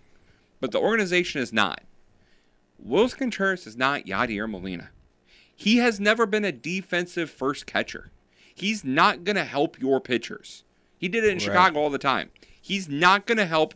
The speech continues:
Speaker 1: with pitch framing or anything like that. He's bad at that. But he
Speaker 2: Mm-hmm.
Speaker 1: makes up for it with his offense.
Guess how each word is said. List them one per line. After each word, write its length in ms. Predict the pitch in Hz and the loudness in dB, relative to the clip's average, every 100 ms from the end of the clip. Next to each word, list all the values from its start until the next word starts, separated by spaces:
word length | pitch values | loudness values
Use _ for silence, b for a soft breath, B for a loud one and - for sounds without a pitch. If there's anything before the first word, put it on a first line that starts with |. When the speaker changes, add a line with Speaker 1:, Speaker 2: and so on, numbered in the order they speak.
| - | -4
Speaker 1:
with 220 | 123 - | -4 -2
pitch 260 | - 190 - | 0 0 -2
framing 580 | - 165 160 160 156 b b - | -2 0 0 -2 -4 b b -12
or 160 | 95 | -4
anything 300 | 120 196 196 | 0 0 0
like 200 | 170 151 | 0 0
that. 240 | 131 95 - _ _ | 0 -2 -2 _ _
He's 440 | - 196 240 196 | -4 -2 -2 -4
bad 460 | 104 _ 110 135 113 | -14 _ 6 6 6
at 100 | - | -2
that. 200 | 78 - _ _ _ _ _ _ b b b | -6 -8 _ _ _ _ _ _ b b b
But 80 | 98 | -8
he 160 | 98 92 | -6 -4
Speaker 2:
Mm-hmm. 180 | 107 147 | -2 0
Speaker 1:
makes 200 | 180 - | 0 -2
up 140 | 202 | -2
for 140 | 190 | -2
it 40 | 175 | -2
with 100 | 180 | -4
his 100 | 165 | -2
offense. 640 | 110 87 - _ - - | -2 -2 -16 _ -20 -20